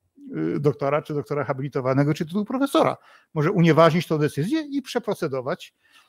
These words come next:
jeszcze raz, co zwykle, jeśli to nie jest merytoryczna kwestia, no to, to będzie taka sama, y,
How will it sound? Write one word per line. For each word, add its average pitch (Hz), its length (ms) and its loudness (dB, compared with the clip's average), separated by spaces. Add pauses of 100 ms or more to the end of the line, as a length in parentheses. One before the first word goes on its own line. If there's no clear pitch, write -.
(420)
jeszcze 175 300 4
raz, 135 340 0
co 240 180 0
zwykle, 170 300 -4
jeśli 190 240 -8
to 175 80 0
nie 180 100 2
jest 165 120 0
merytoryczna 151 920 0 (640)
kwestia, 226 440 -2
no 311 120 -8 (120)
to, 349 300 -2 (360)
to - 100 -2
będzie 269 180 4
taka 262 180 2
sama, 196 440 4 (220)
y, - 40 -18